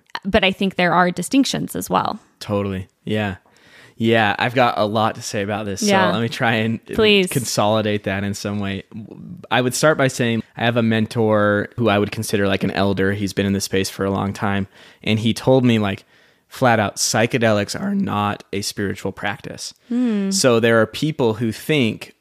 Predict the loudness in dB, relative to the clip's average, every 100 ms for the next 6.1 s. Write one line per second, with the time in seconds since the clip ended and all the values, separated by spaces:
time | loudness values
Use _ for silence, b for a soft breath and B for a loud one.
0 | _ 2 4 6 4 2 -2 0 -2 0
1 | -2 0 0 0 -4 -4 -4 -2 0 0
2 | 0 -2 -2 -2 0 0 0 -4 -8 B
3 | B 0 2 2 2 2 0 b b _
4 | 0 2 2 -2 -8 -2 -2 -2 -6 -16
5 | _ _ -4 -4 0 -2 -2 -6 0 2
6 | 2